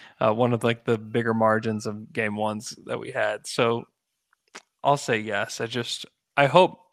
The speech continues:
I, it would, I would love to see Milwaukee beat them. That would be a dream of mine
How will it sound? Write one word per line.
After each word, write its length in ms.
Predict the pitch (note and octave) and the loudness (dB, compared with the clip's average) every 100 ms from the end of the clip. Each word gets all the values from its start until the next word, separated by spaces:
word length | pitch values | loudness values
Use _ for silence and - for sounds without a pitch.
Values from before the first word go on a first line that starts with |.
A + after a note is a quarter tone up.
| _ | _
I, 140 | G2+ - | -2 0
it 100 | D3 | 4
would, 180 | D#3 C3 A#2+ _ - - _ _ C#3+ | 4 2 -4 _ -20 -20 _ _ 4
I 60 | |
would 140 | D3 A#2+ | 4 4
love 460 | A#2 A#2+ A2+ A#2 | 0 0 0 -4
to 80 | - | -12
see 160 | - A2+ | -10 -8
Milwaukee 520 | G#2 G#2 G#2 - A2 | -6 -4 -4 -6 -10
beat 240 | A2+ F2+ | -12 -12
them. 200 | - - - _ _ _ _ - | -12 -14 -18 _ _ _ _ 4
That 100 | C3+ | 6
would 180 | C#3 B2 | 6 2
be 460 | A#2+ A2 G#2 G2 - _ _ _ _ _ _ F3 | 0 0 -2 -6 -10 _ _ _ _ _ _ -12
a 120 | A#2 | -10
dream 340 | A#2 A2+ A2+ A2 | -8 -8 -8 -8
of 140 | G#2 | -8
mine 360 | G#2+ G#2+ G#2+ | -8 -8 -8